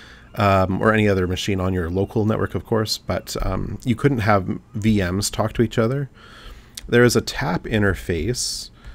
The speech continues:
which basically allows you to create, um, a, a bridge and connect V Ms to it. I, I did try this, couldn't get it working, gave up.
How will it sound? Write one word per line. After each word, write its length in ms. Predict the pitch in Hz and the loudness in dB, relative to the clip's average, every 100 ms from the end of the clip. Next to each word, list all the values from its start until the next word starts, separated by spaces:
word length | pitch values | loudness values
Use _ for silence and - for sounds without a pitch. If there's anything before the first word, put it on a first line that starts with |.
| - - - | -20 -20 0
which 360 | 127 127 - - | 2 2 0 0
basically 680 | 117 127 - - 135 120 | 2 2 0 -2 0 2
allows 540 | 113 101 98 92 98 - | 2 2 0 0 -2 -2
you 80 | 101 | -6
to 100 | 95 | -6
create, 600 | - - 98 - - - - | -6 -4 -4 -4 -10 -10 -10
um, 580 | 92 90 - - - - | -8 -6 -8 -10 -12 -8
a, 140 | 107 101 - | -8 -6 -6
a 60 | |
bridge 800 | 98 - 101 87 98 - - - - - - | -6 0 0 0 -4 -8 -10 -12 -20 -20 -14
and 640 | - 92 92 92 90 90 - | -6 -4 -2 -4 -4 -6 -8
connect 300 | - 101 92 | -4 -4 -4
V 180 | - 92 | -6 -4
Ms 180 | 92 - | -4 -6
to 140 | - | -6
it. 80 | 92 | -6
I, 120 | 107 - | -6 -2
I 100 | 117 | 0
did 160 | 110 139 | 4 4
try 260 | - 131 120 | 4 2 4
this, 240 | 117 - | 2 0
couldn't 280 | - - 113 | -4 -2 0
get 140 | 104 | 0
it 60 | 95 | 0
working, 500 | 95 92 92 90 87 - - - | -2 -2 -2 -4 -6 -12 -20 -8
gave 200 | 92 90 | -4 -4
up. 200 | 85 | -4